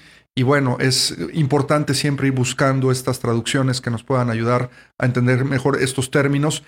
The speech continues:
la Defensoría del Espacio Público, y como también, bueno, en esta suerte todos nos debemos de volver defensores.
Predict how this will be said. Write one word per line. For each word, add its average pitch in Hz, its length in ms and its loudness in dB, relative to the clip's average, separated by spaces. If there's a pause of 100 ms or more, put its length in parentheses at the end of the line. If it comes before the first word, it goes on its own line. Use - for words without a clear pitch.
(220)
la 151 260 4
Defensoría 135 840 2
del 123 180 -2
Espacio 127 460 -2
Público, 127 560 -2 (340)
y - 60 -14
como 135 200 0
también, 127 360 2
bueno, 123 260 0 (160)
en 131 120 0
esta 127 180 0
suerte 135 320 0
todos 135 200 2
nos 123 120 0
debemos 123 300 0
de 120 80 0
volver 120 380 0 (280)
defensores. 135 840 2